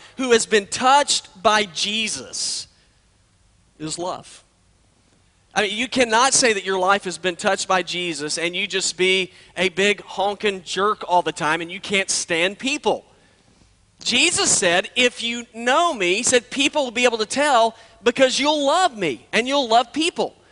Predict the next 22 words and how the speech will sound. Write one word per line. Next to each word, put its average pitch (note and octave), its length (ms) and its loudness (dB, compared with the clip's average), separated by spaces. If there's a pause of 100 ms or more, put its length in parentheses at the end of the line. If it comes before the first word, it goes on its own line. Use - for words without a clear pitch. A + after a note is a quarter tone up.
(360)
Jesus C4 320 0
said B3+ 160 4
in A#3+ 120 2
John A#3 240 4
thirteen A#3+ 420 0
thirty-five, A#3 520 2
he G#3 60 -4
said, G3+ 260 0
"By C4 340 4
this C#4+ 320 2
all C4 260 6
men B3+ 320 4 (220)
will A3 240 2
know A#3+ 260 6
that A3+ 220 2
you A#3+ 140 0
are A#3 80 4
my A3 200 4
disciples, A#3 960 2
by G#3+ 260 4
the A3 360 -2 (840)
love G#3 800 2